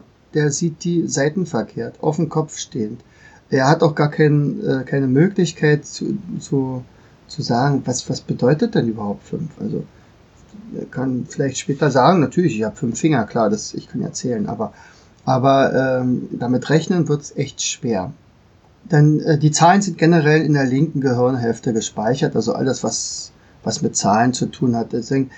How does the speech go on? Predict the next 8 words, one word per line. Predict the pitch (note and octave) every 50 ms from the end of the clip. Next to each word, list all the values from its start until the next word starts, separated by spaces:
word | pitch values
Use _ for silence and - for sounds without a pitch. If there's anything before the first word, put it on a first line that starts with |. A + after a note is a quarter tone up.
| - - - -
habe | - - C#3+
ich | E3+ E3
ja | E3+
damals | - - C3 C#3+ D#3 E3 E3 E3 E3
auch | D#3+ D3 -
dieses | - D3+ B2+ B2 C3 - -
Spidolino-Spiel | - D#3 B2 B2+ C3 B2 C#3 E3+ G3 G#3 G#3 G3+ - - G3+ F#3+ G3
erfunden, | G3+ F#3+ F3 F3 E3+ - - F3 F#3 F#3 - - F#3+ F#3+ F#3